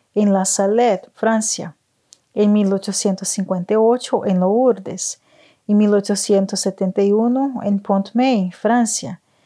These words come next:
en mil ochocientos setenta y nueve en Knock, Irlanda, en mil novecientos diecisiete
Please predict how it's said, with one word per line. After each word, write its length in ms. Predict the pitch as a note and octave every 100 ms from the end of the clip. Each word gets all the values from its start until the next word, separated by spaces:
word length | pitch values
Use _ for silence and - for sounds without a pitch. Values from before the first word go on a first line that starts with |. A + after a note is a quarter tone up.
| _ _ -
en 140 | G3+
mil 180 | G3+ G3
ochocientos 640 | F#3+ - F#3+ - G3 F#3+ G3
setenta 400 | G3 F#3+ F#3+ G3+
y 60 |
nueve 560 | G#3 G3 G3+ A3 C4+ D#4+ _ _ _
en 220 | - G3 G3+
Knock, 400 | A#3 G#3+ G#3 -
Irlanda, 680 | G#3 F#3 G3 A3+ A3+ F3 E3 _ _ _ _ _ _ _ _ -
en 140 | A3
mil 180 | G#3+ G#3+
novecientos 640 | G#3 G3 G3 - F#3 F#3 F3+
diecisiete 840 | G3 G3+ - - A#3+ B3+ C4+ C#4